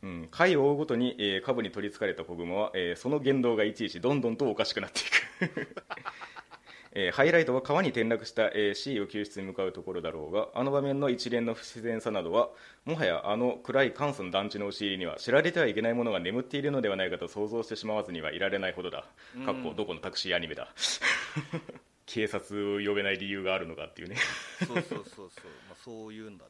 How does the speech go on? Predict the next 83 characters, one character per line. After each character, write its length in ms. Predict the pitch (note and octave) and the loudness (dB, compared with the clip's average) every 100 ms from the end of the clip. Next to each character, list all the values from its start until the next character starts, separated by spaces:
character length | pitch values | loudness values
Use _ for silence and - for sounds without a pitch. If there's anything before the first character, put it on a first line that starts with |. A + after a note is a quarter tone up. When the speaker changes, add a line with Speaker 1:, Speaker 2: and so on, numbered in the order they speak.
| _ | _
Speaker 2:
た 80 | - | -20
り 80 | D2 G2 | -20 -20
ね。 260 | G#2+ A2 _ _ _ | -20 -20 _ _ _
Speaker 1:
最 220 | _ C#3+ D#3+ | _ -6 -4
初 160 | G3+ | -4
の 100 | G#3 | -6
そ 140 | G3+ G3 | -6 -6
の 480 | F#3+ F#3+ F#3+ F#3 F#3 | -4 -2 -2 -4 -4
子 160 | D#3 | -4
熊 320 | D3+ E3+ E3 | 0 2 2
の 180 | E3 E3+ | 4 2
出 160 | D3 D#3 | 4 6
会 200 | D#3+ G#2 | 6 4
い 40 | |
が、 300 | D#2 D2+ D2+ - _ - _ _ _ | 0 -2 -2 -8 _ -20 _ _ _
そ 160 | - | -8
の、 320 | F2 E2 D#2+ - | -4 -4 -6 -4
ま 120 | F#2+ | -4
あ、 20 | |
手 140 | F2+ A2+ | -4 0
段 200 | F2+ E2+ | 0 0
を 60 | |
得 100 | F2 | -4
て 160 | E2+ D#2+ | -2 -6
景 140 | - | -6
色 180 | F#2 F2 | -8 -4
が 160 | E2+ E2+ | -4 -2
明 80 | F#2+ | -4
る 80 | F#2 | -4
く 80 | |
な 100 | G2 | -4
っ 140 | G2 - | -4 -6
て 100 | D#2+ | -12
っ 60 | |
て 120 | - E2 | -12 -14
い 60 | |
う 40 | E2+ | -14
と 100 | E2 | -10
こ 100 | F#2 | -8
ろ 80 | |
か 80 | E2 | -6
ら、 160 | D#2+ D#2 | -8 -8
だ 180 | F#2+ C3+ | -4 -2
ん 140 | E3+ | 0
だ 60 | D#3 | 0
ん 360 | D3 - - - - - - - | -2 -6 -12 -20 -20 -20 -20 -12
な 120 | - | -6
ん 20 | C3 | -4
か 80 | |
た 140 | F#2+ E3 | -2 0
だ 100 | C3+ | 0
の 80 | A#2 | 0
ス 160 | - | -2
ー 60 | C#3+ | 2
パ 140 | D3 | 4
ー 40 | C3 | 4
カ 120 | C3+ | 4
ブ 100 | C3 | 2
信 220 | - B2 | 2 2
者 100 | F2 | 0
み 80 | E2 | -4
た 80 | D#2+ | -6
い 20 | |
に 40 | |
な 80 | E2+ | -6
っ 60 | - | -8
て 100 | E2+ | -10
い 40 | |
く 100 | G2 | -8
っ 40 | |
て 200 | - - | -2 0
い 40 | F#3 | 2
う。 40 | A3 - B3+ A#3+ - - - - - | 0 4 6 6 4 0 0 -2 -2
Speaker 2:
う 20 | |
ん 80 | D3+ | -2
う 20 | |
ん 40 | |
う 40 | C3+ | -2
ん 120 | C3 | -4
う 100 | A2+ | -6
ん 40 | |
う 40 | |
ん。 40 | A2+ | -8